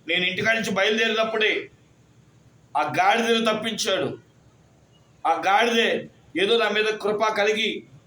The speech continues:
నన్ను తప్పించి, ఖడ్గము దూయబడుతున్న దేవదూత నుండి నా ప్రాణాన్ని రక్షించింది. అప్పుడే నేను సరి చేసుకోవాలి. కానీ ఎందుకో ధనం మీద ఆశ కలిగి ఈ జనాన్ని శపించాలనుకున్నాను, కానీ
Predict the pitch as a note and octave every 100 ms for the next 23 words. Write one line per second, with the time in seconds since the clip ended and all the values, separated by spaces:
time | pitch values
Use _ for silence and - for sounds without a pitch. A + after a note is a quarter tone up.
0 | _ C#3+ E3+ F3 F#3+ G3 A#3 A3+ G3 E3+
1 | F#3+ F#3+ A#3 A3+ A3+ A3+ A3 G#3+ G#3+ F3+
2 | F#3+ G#3 A3+ A#3 A3+ A3 G3+ D#3+ F3 F3
3 | F3+ G#3+ A#3 A3+ A3 A3 G#3+ G#3 G3 C#3+
4 | - - _ _ _ _ _ _ _ _
5 | _ _ - D#3 D#3 A#3 A#3 A#3 A3 G#3
6 | A3+ A#3 A3+ A3+ G#3+ F#3+ D#3+ F#3 G#3 G#3
7 | D3+ - _ - F#3 A3+ A#3 G#3 F#3+ A3+
8 | A3+ G3 F3+ G#3+ A3+ A3+ A3+ A3 F3+ B2
9 | _ _ _ - F3+ F3 F#3 A3 A3+ G#3+
10 | G#3 G#3+ A#3 A#3 A3 A3 G#3+ G#3 G#3 G3
11 | F#3+ F3+ E3+